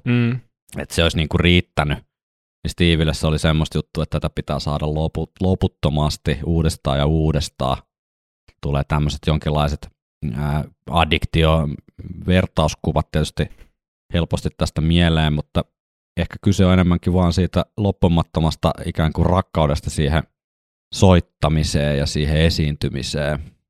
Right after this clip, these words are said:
Speaker 2: Et se ei
Speaker 1: Jep.
Speaker 2: oo muuttunut miksikään käytännössä. Siis m-, mä olin tehnyt vielä yhden Excelin, mut mä en nyt itse asiassa jaksa sitä enää, <laughs> enää käydä läpi, mut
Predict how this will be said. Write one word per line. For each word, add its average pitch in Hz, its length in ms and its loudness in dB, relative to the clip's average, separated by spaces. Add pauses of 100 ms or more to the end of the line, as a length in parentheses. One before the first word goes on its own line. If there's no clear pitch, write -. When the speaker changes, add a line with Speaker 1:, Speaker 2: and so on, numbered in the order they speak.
(280)
Speaker 2:
Et 80 200 0
se 104 120 4
ei 95 100 6
Speaker 1:
Jep. 87 100 6
Speaker 2:
oo 90 200 6
muuttunut 95 640 2
miksikään 80 840 0
käytännössä. 76 640 0
Siis 78 320 -2 (640)
m-, 87 60 -6 (360)
mä 90 180 4
olin 90 120 4
tehnyt 87 360 4 (280)
vielä 87 240 4
yhden 82 320 4
Excelin, 73 320 0
mut 73 100 0
mä 76 140 2
en 76 60 2
nyt 71 100 -4 (200)
itse 78 280 -6
asiassa 73 220 -4
jaksa - 260 -2 (140)
sitä 123 120 4
enää, 107 240 6 (260)
<laughs> - 220 6
enää 127 260 8 (100)
käydä 117 420 6
läpi, 113 380 4
mut 92 180 -2